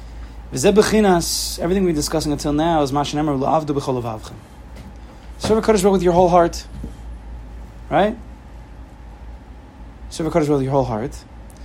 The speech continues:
"V'dar shel Rabbeinu," what is that mitzvah? What's the service of the heart? Says the Gemara,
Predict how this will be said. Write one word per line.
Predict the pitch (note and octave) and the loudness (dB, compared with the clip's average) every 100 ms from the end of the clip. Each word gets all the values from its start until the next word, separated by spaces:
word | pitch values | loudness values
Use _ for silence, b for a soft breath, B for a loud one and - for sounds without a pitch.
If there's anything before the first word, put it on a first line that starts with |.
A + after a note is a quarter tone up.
| B B | B B
"V'dar | C3 D3 G3+ | 2 6 6
shel | F#3 F3+ | 6 2
Rabbeinu," | D#3+ D#3 F#3 G#3+ E3 D#3+ F3 - - | 2 2 2 4 2 0 -6 -12 -6
what | C3 F#3 | 4 6
is | G3+ | 6
that | E3+ D3 | 6 4
mitzvah? | C#3+ C#3 C3+ D3+ F3 - | 2 -2 -2 -4 -4 -8
What's | C3 F#3 - | -2 -2 -2
the | D#3+ | -2
service | - E3 E3 | 0 0 0
of | D3 A#2 | -2 -4
the | |
heart? | A2 G#2 B2 | -6 -8 -4
Says | E3+ D#3+ | -2 0
the | D#3 | 0
Gemara, | D3 D3 F#3 D#3 D3 | 2 4 4 4 2